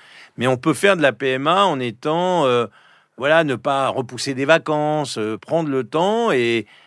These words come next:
et être soutenu dans le couple et être objectif sur ses chances. C'est sûr que si on a quarante-deux ans et des ovaires qui marchent pas, eh ben, si on se dit, « Je vais y arriver de toute façon parce que jusqu'à présent, j'ai réussi tout ce que j'ai fait dans ma vie,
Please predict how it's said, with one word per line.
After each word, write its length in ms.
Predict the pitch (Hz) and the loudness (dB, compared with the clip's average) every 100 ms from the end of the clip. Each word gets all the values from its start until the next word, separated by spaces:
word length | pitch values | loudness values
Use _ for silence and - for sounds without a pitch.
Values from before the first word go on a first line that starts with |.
| _ | _
et 100 | 92 | -14
être 140 | 98 - | -12 -10
soutenu 480 | 123 107 123 139 135 | -10 -8 -2 0 2
dans 100 | 107 | 0
le 60 | |
couple 520 | 101 151 190 233 226 | -4 -2 0 -2 -4
et 60 | 208 | 0
être 240 | 135 131 | 0 2
objectif 560 | 139 113 127 - 202 208 | 0 0 -2 -2 -2 -2
sur 160 | - 113 | -2 -2
ses 140 | 151 | -2
chances. 440 | - 233 220 - 117 | 0 0 0 -2 -4
C'est 180 | 101 120 | -4 -4
sûr 240 | 107 175 123 | 0 0 2
que 120 | 120 | -2
si 160 | 107 | 0
on 200 | 151 139 | -2 2
a 240 | 143 135 120 - _ _ | 4 4 2 -6 _ _
quarante-deux 600 | 160 143 160 147 143 135 | 0 0 0 -2 -2 0
ans 120 | 156 | 0
et 80 | 143 | 0
des 180 | 113 110 | -2 -2
ovaires 320 | 120 143 127 | -2 0 -2
qui 160 | - 110 | -4 -6
marchent 300 | 104 92 - | -6 -8 -2
pas, 340 | 170 214 226 - - - _ | 2 2 0 -8 -20 -20 _
eh 100 | - | -10
ben, 220 | 113 123 113 | -4 -2 -2
si 200 | - 165 | -2 0
on 120 | 156 | 0
se 140 | 135 | 0
dit, « 340 | 147 135 165 147 | -2 -2 -2 -2
Je 60 | |
vais 80 | 131 | -2
y 100 | 135 | 0
arriver 320 | 120 147 147 | 2 2 0
de 120 | 139 123 | -2 -4
toute 220 | 123 120 | -8 -2
façon 340 | 135 - 160 | -2 -2 -4
parce 140 | 135 - | -6 -8
que 200 | 117 113 | -8 -8
jusqu'à 260 | 107 139 | -6 -6
présent, 320 | - 135 143 | -2 -2 0
j'ai 120 | 127 107 | 0 0
réussi 340 | 117 113 120 | -2 -2 -6
tout 120 | 170 | -6
ce 60 | 151 | -2
que 100 | 156 | 0
j'ai 160 | 139 | 0
fait 160 | 131 151 | 0 0
dans 140 | 135 | 0
ma 140 | 123 123 | 0 -2
vie, 300 | 123 135 | -2 -4